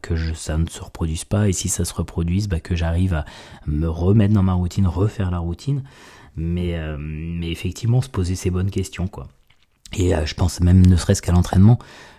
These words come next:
euh, je tente un lob shot, euh, que, euh, déjà, euh, au practice j'arrive pas à faire à plus de cinquante pour cent des temps, du temps, et, euh, et du coup je le tente et je le rate, bon bah c'est normal parce que je, déjà je sais pas faire le coup,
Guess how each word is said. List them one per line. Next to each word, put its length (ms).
euh, 100
je 140
tente 220
un 100
lob 160
shot, 400
euh, 160
que, 100
euh, 240
déjà, 440
euh, 340
au 140
practice 580
j'arrive 240
pas 100
à 60
faire 280
à 220
plus 160
de 60
cinquante 340
pour 160
cent 160
des 100
temps, 200
du 180
temps, 280
et, 320
euh, 280
et 140
du 120
coup 180
je 80
le 120
tente 340
et 80
je 80
le 80
rate, 360
bon 300
bah 140
c'est 120
normal 320
parce 160
que 120
je, 80
déjà 260
je 140
sais 160
pas 160
faire 160
le 100
coup, 240